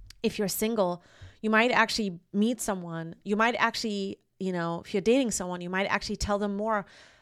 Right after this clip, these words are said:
how much you appreciate them and love them. There is a sense that you want to have fun now. You wanna get up and get going. It's a super productive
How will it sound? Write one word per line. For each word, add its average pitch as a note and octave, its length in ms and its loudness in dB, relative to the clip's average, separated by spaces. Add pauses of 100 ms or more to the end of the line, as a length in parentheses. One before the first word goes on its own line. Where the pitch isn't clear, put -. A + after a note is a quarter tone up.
(200)
how A#3 240 2
much A#3+ 240 0
you A#3 100 -4
appreciate G#3+ 500 -2
them F3+ 180 -8
and F3+ 160 -6
love G3 220 2
them. F3 180 -2
There F3+ 160 -2
is E3+ 140 -2
a E3+ 40 -2
sense F#3+ 400 0
that F3+ 300 -2 (140)
you G3 140 -4
want F#3+ 180 -2
to G#3+ 80 -4
have E3+ 100 -4
fun G3+ 300 -4
now. F3 160 -2
You E3+ 180 -6
wanna E3+ 200 -4
get F#3 200 2
up F3+ 140 2
and F3+ 160 -6
get F3 180 -6
going. F#3 540 -6 (340)
It's F3+ 140 -10
a G3 60 -4
super D4 500 -2
productive G3+ 520 -2